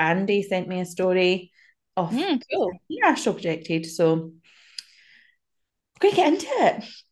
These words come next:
Speaker 1: I put on our Instagram as well that I attempted to astral project, but I listened to a meditation. Um, I'll share the link in the show notes.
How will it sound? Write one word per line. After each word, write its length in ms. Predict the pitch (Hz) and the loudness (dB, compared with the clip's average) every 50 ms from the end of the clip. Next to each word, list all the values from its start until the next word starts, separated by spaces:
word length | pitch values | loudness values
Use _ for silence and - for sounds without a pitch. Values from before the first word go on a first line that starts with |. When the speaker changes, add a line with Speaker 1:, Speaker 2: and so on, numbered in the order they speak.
| _ _ | _ _
Speaker 1:
I 540 | - 247 247 262 269 269 269 262 247 254 - - | 2 4 6 6 6 6 6 4 2 0 -2 -2
put 100 | - - | 0 2
on 80 | 294 320 | 2 2
our 60 | 320 | 2
Instagram 340 | - 220 220 - 208 196 190 | 2 0 -2 -2 -2 -2 -2
as 100 | 175 - | 0 2
well 200 | 208 190 190 190 | 4 4 4 6
that 320 | 185 175 170 165 - - - _ _ _ | 6 4 4 4 2 0 -6 _ _ _
I 520 | - 185 180 165 170 175 180 170 170 - - - - _ _ - | -2 0 0 2 2 0 0 -2 -6 -8 -14 -20 -20 _ _ -18
attempted 520 | 185 - - - 214 202 - - 196 160 | -16 -12 -8 -6 -6 -6 -4 -4 -4 -4
to 200 | - - - 180 | -2 0 0 2
astral 300 | - 170 - - - 165 | 2 0 0 -2 -2 -4
project, 480 | 165 170 - 165 156 156 - - - - - - | -4 -2 0 0 2 2 0 -2 -6 -14 -14 -4
but 120 | - - | 0 2
I 40 | 175 | 2
listened 380 | 175 180 175 175 185 170 170 170 | 2 2 0 -2 -4 -4 -4 -4
to 360 | - - 170 165 165 165 151 - | -2 0 4 4 6 4 4 2
a 40 | - | 0
meditation. 800 | 165 160 160 165 - - 180 165 165 - 160 156 160 156 156 156 - | 0 -2 -2 -4 -4 -4 -4 -4 -2 -2 -4 -2 -2 -4 -4 -6 -6
Um, 320 | 160 156 156 156 156 151 - | -6 -6 -4 -4 -6 -6 -6
I'll 160 | 165 156 160 165 | -6 -6 -6 -8
share 240 | - - 180 170 | -6 -2 -2 -2
the 100 | 160 160 | -2 0
link 240 | 160 165 165 165 165 | -2 -2 -2 -2 -4
in 80 | 160 160 | -6 -8
the 60 | 156 | -6
show 180 | - - 160 160 | -4 -2 -2 0
notes. 420 | 160 151 143 - - - - - | -2 -2 -6 -8 -12 -18 -20 -20